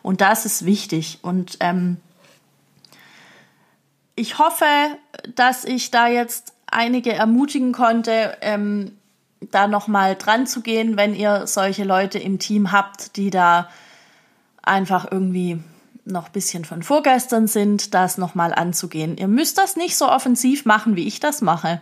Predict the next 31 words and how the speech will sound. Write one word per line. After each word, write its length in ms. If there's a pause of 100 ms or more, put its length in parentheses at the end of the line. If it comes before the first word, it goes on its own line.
(160)
Das 220
ist 220
nicht, 360 (640)
oder 200
gemacht 400
habe, 260
im 100
Moment 280
ist 200
das 140
nicht 240
notwendig, 600
Gott 200
sei 120
Dank, 220
weil 180
ich 140
ein 80
ganz 380
tolles 420
Team 280
hab, 240 (760)
ähm, 520 (520)
und 220
wir 140
uns 240
da 200
alle 440 (560)
einig 380
sind, 420 (540)
tatsächlich. 840